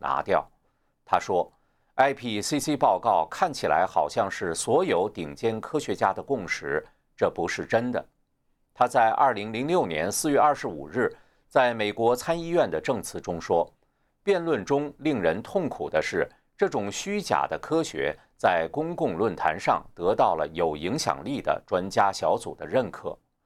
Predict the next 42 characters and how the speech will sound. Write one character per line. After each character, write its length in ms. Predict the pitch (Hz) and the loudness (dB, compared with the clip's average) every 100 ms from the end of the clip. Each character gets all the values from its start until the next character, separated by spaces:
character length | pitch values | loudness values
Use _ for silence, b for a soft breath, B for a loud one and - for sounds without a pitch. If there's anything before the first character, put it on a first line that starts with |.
| _ _ _ | _ _ _
我 180 | 113 123 | 0 2
这 140 | 123 | 2
里 180 | 143 107 | 0 -2
特 220 | 104 151 | -2 -2
别 240 | 113 95 110 | 2 2 2
指 300 | - 85 78 | 0 -6 0
政 200 | 160 123 | 0 0
府 200 | - 78 | -6 -6
间 280 | 127 131 135 | -2 -2 -2
气 240 | - 156 | -4 -2
候 240 | 110 110 | 2 2
变 240 | - 131 95 | 2 0 0
化 240 | - 85 | 2 0
专 200 | - 131 | 2 -2
门 180 | 120 104 | -2 -2
委 80 | 76 | 0
员 240 | 71 76 | 0 0
会 320 | 104 - 73 b b | 0 0 0 b b
I 240 | - 92 | 0 0
P 260 | - 95 73 | -2 -12 -10
C 220 | - 87 | -6 -6
C， 280 | - 101 - _ _ _ _ _ | -4 -6 -6 _ _ _ _ _
每 220 | 123 147 | 0 2
五 240 | 180 113 80 | 2 -2 -2
年 340 | 80 92 - b b _ | 2 2 0 b b _
这 100 | 175 | 0
个 140 | 143 120 | 2 4
联 200 | 123 143 | 2 0
合 140 | 156 | -2
国 220 | - 117 | 2 2
组 200 | 120 85 | 2 -6
织 320 | - 117 117 B B | -4 2 2 B B
就 300 | - 123 117 | 0 2 2
气 220 | 117 180 | 0 -2
候 200 | 156 143 | 2 2
变 320 | 143 180 135 | 2 0 0
化 240 | 104 131 95 | 0 2 2
的 220 | 85 78 | 2 0
各 200 | - 156 | 0 -2
个 180 | 92 95 | 2 2
方 260 | - 165 180 | 4 0 0
面 300 | 160 78 | -4 -4